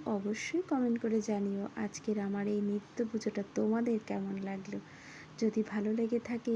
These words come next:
একটুখানিও, তো অবশ্যই ভিডিওটাতে লাইক দিয়ে শেয়ার করে দিও তোমার আত্মীয় স্বজন বন্ধুদের সাথে। আর যারা নতুন দেখছো, তারা চ্যানেলটাকে সাবস্ক্রাইব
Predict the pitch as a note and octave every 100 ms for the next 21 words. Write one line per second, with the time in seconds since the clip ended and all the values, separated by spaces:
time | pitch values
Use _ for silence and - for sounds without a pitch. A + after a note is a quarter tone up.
0 | A3+ A3 - B3 A#3+ B3 B3+ A3+ C4 -
1 | A#3+ G#3 G3 A#3 - - B3+ D#4 A#3 G#3
2 | G#3+ G#3 A3+ G#3 G3 G3 G3 A#3 A3 A#3+
3 | F#4 - - - - - - - A3+ A3
4 | G#3+ A3 G#3+ G#3+ B3+ D4+ A3 G#3 G3+ G3
5 | - G3+ G#3 G#3+ A3 G3+ G3 G3 G#3 G#3
6 | - A3 D4+ - G#3 G3 G3+ G3 G3 G3
7 | G3 A#3 B3+ B3+ C4 - G3 G3 F#3+ F#3+
8 | - G3 F#3+ G3+ G#3 G#3+ G#3+ - G#3+ -
9 | - C4+